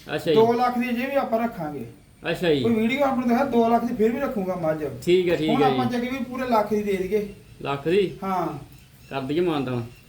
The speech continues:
Speaker 2: ਮਾਨਤਾਨ ਕਰਾ ਲਓ ਜਿੰਨਾ ਕਰਾਉਣਾ।
Speaker 1: ਇਹ ਚੋਂ ਵੀ ਪੰਜ ਛੱਡ ਦਈਏ ਫਿਰ।
Speaker 2: ਪੰਜ ਨਾ ਛੱਡੀਏ ਜੱਗੇ ਵੀਰ।
Speaker 1: ਹਾਂਜੀ।
Speaker 2: ਇਹ ਹਾਂ ਨਾ ਜਿਹੜੀ ਦੇਣੀ ਨਾ,
Speaker 1: ਹੂੰ।
Speaker 2: ਪੂਰੇ ਪਚਾਸੀ ਹਜ਼ਾਰ ਦੀ ਹੋਊਗੀ।
Speaker 1: ਪਚਾਸੀ ਦੀ?
Speaker 2: ਪਚਾਸੀ ਹਜ਼ਾਰ ਦੀ।
Speaker 1: ਠੀਕ ਹੈ ਜੀ।
Speaker 2: ਤੇ ਕੋਈ ਮੰਨ ਲਾ ਵੀ ਤਿਆਰ ਕਰਕੇ ਮੱਝ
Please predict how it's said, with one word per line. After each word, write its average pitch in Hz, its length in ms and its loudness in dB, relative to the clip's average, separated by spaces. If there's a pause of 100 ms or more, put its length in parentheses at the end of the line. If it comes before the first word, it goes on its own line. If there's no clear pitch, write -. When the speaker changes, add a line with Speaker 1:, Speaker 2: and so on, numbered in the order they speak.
(600)
Speaker 2:
ਮਾਨਤਾਨ 190 360 -4
ਕਰਾ 180 200 0
ਲਓ 160 180 -2
ਜਿੰਨਾ 143 200 -6
ਕਰਾਉਣਾ। 120 360 -12 (1040)
Speaker 1:
ਇਹ 151 120 -4
ਚੋਂ 208 140 2
ਵੀ 220 40 -2
ਪੰਜ 180 280 -2
ਛੱਡ 143 140 -2
ਦਈਏ 127 120 -6
ਫਿਰ। 127 160 -4 (300)
Speaker 2:
ਪੰਜ 214 240 0
ਨਾ 233 120 0
ਛੱਡੀਏ 220 280 -4
ਜੱਗੇ 190 220 -4
ਵੀਰ। 208 260 0 (160)
Speaker 1:
ਹਾਂਜੀ। 151 340 0
Speaker 2:
ਇਹ 233 100 2
ਹਾਂ 220 400 2
ਨਾ 220 160 2
ਜਿਹੜੀ 247 160 0
ਦੇਣੀ 226 260 0
ਨਾ, 240 80 6
Speaker 1:
ਹੂੰ। 156 400 -2
Speaker 2:
ਪੂਰੇ 240 180 0
ਪਚਾਸੀ 202 460 0
ਹਜ਼ਾਰ 208 260 2
ਦੀ 165 180 -6
ਹੋਊਗੀ। 143 320 -8
Speaker 1:
ਪਚਾਸੀ 147 480 -2
ਦੀ? 131 140 -2
Speaker 2:
ਪਚਾਸੀ 214 440 0
ਹਜ਼ਾਰ 214 320 2
ਦੀ। 143 180 -6 (260)
Speaker 1:
ਠੀਕ 156 280 2
ਹੈ 143 80 2
ਜੀ। 131 100 0
Speaker 2:
ਤੇ 233 460 0
ਕੋਈ 247 300 -2 (280)
ਮੰਨ 196 240 2
ਲਾ 233 80 6
ਵੀ 240 180 -2 (120)
ਤਿਆਰ 226 320 4
ਕਰਕੇ 226 380 2
ਮੱਝ 226 320 2